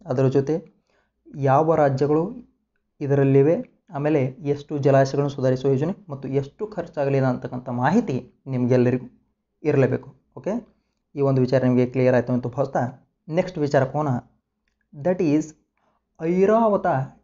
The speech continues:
ಟ್ಯಾಕ್ಸಿ ಯೋಜನೆ. ಏನಿದು ಐರಾವತ? ಸಿಂಪಲ್, ಐರಾವತ ಟ್ಯಾಕ್ಸಿ ಯೋಜನೆ ಅನ್ನೋದು ನಮ್ಮ ಕರ್ನಾಟಕ ರಾಜ್ಯದಲ್ಲಿರ್ತಕ್ಕಂಥ ಎಸ್ ಸಿ ಎಸ್ ಟಿ ಯುವ ಜನರಿಗೆ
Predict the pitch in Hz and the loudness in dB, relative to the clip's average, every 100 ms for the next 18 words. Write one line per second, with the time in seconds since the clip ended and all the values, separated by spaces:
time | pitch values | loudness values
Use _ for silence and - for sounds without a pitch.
0 | - 135 135 - - 196 - _ 196 139 | -12 -10 -10 -18 -10 -10 -10 _ -16 -4
1 | 127 123 123 - _ _ _ _ _ _ | -2 0 -2 -6 _ _ _ _ _ _
2 | _ _ _ 247 214 175 170 147 135 117 | _ _ _ -4 0 2 2 2 2 0
3 | - 131 135 _ _ _ _ _ _ _ | -4 -14 -16 _ _ _ _ _ _ _
4 | _ _ _ _ _ _ _ _ _ _ | _ _ _ _ _ _ _ _ _ _
5 | _ _ - 214 214 160 - - 156 185 | _ _ -6 -6 -4 -6 -6 -6 -2 2
6 | 202 202 202 170 151 - 165 156 156 156 | 2 0 -2 -4 -6 -4 -2 0 0 0
7 | 151 143 165 226 247 _ _ _ _ _ | 0 0 -2 -2 -8 _ _ _ _ _
8 | _ _ - - _ 151 147 156 - 143 | _ _ -20 -20 _ -4 -2 -2 0 0
9 | 160 180 185 175 160 165 160 151 156 143 | 0 0 2 2 4 2 0 -2 -6 -6
10 | 170 185 - 143 135 - 185 180 - - | -6 -6 -4 -6 -6 -6 -4 -4 -8 -12
11 | 208 208 _ _ _ _ - 156 175 170 | -12 -12 _ _ _ _ -8 0 2 4
12 | 139 127 - - 226 | 4 2 0 -6 -14